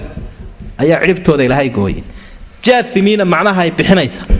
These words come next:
waxa weeye, nimankii waaweynaa isxariifiyey, rususha Ilaahay ka hor yimi, canaatamay, waxay kari kari waayeen markay sii dhacayeen inay ama dhinac u dhacaan ama salka dhigaan.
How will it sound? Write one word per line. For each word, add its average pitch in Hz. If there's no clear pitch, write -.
waxa 156
weeye, 180
nimankii 180
waaweynaa 147
isxariifiyey, 139
rususha 147
Ilaahay 147
ka 151
hor 151
yimi, 147
canaatamay, 151
waxay 180
kari 190
kari 202
waayeen 143
markay 175
sii 196
dhacayeen 185
inay 185
ama 180
dhinac 185
u 185
dhacaan 143
ama 165
salka 165
dhigaan. 113